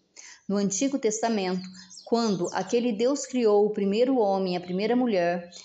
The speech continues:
ele os moldou com terra, barro, lama,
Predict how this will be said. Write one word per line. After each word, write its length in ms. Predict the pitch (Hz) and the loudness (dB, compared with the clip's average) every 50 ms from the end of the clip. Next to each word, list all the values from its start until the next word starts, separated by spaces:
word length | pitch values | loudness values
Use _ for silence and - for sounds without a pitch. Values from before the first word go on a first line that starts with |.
| - _ - | -16 _ -2
ele 200 | 202 208 202 208 | 0 0 0 0
os 120 | 202 - | 0 0
moldou 540 | 208 208 196 190 180 196 220 240 247 226 - | 0 2 2 2 4 4 4 4 4 2 0
com 240 | - 247 247 247 233 | 0 0 0 0 0
terra, 640 | 240 - - 190 185 180 180 - 175 160 - 165 - _ _ | -2 -2 0 2 2 2 0 -2 -4 -6 -6 -8 -12 _ _
barro, 640 | - 160 165 185 190 185 180 180 170 175 170 156 - - | -10 -4 -2 0 2 2 0 -2 -4 -6 -6 -8 -6 -4
lama, 580 | 175 185 196 196 208 196 185 180 170 165 165 | 0 2 4 4 4 2 2 0 -2 -2 -4